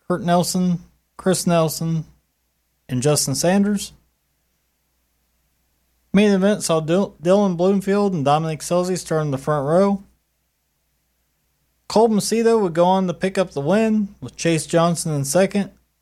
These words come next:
Dylan Bloomfield in third, Mitchell Facento in third, uh, uh, fourth rather, and Bud Kading in fifth. Hard charger for the night was Cole Macedo, going plus eight, ninth to first.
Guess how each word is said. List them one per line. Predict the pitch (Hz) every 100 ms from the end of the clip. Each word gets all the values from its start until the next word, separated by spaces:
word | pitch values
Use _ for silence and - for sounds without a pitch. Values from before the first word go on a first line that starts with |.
| _ _ -
Dylan | 185 196 180
Bloomfield | 180 185 170 180 170
in | 151
third, | 139 180 190 185 175 - _ _ _ _ _ _ -
Mitchell | 170 175 196 180
Facento | - 156 190 190 190 190
in | 170
third, | 151 190 214 208 208 _
uh, | 139
uh, | 131 127 127
fourth | - 185 196 190
rather, | 196 202 202 - _ _ _ _ _ _ _ _
and | 139 135
Bud | 135 175 -
Kading | 175 175 175 170 165 -
in | 147 131
fifth. | 127 87 - _ _ _ _ _ _ _ _ _ _ _ _ _ _ _ -
Hard | 190 196
charger | 190 196 190
for | 170 185
the | 175
night | 196 156
was | 156
Cole | - 170 175
Macedo, | 160 - 185 208 208
going | 196 151 123
plus | - 156 147
eight, | 170 208 - _ _ _ -
ninth | 135 170 190 - _ _
to | 156
first. | - 110 - - -